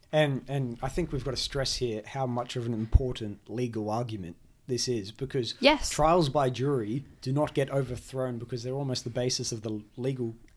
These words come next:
Speaker 1: uh,
Speaker 2: That's it.
Speaker 1: criminal legal system here.
Speaker 2: So the Supreme Court in any situation and in any appeal of a jury trial is so risky if you're doing it on the basis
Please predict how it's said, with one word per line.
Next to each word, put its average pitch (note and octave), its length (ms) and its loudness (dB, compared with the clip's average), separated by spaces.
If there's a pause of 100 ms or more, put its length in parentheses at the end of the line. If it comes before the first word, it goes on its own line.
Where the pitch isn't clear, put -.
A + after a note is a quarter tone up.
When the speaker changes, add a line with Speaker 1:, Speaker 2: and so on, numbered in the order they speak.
(120)
Speaker 1:
uh, A#2 100 -4
Speaker 2:
That's A#3+ 300 10
it. A#3+ 100 6
Speaker 1:
criminal D3+ 240 8
legal D#3 280 2
system A2 360 -6
here. G2 240 -8
Speaker 2:
So A#3+ 280 12
the A3+ 100 6
Supreme C#4+ 480 12
Court A3+ 400 8 (120)
in A3 260 10 (120)
any C4+ 280 12
situation F3+ 840 2
and G3 400 6 (100)
in G#3 140 6
any C4+ 320 12
appeal G3+ 360 10
of F3+ 100 6
a - 20 6
jury F#3 320 8
trial - 440 4
is - 120 6
so C4+ 300 12
risky A#3 480 8
if - 140 2
you're G3+ 120 10
doing G#3+ 260 8
it G#3 120 4
on G#3 160 8
the G3+ 60 10
basis F#3 460 6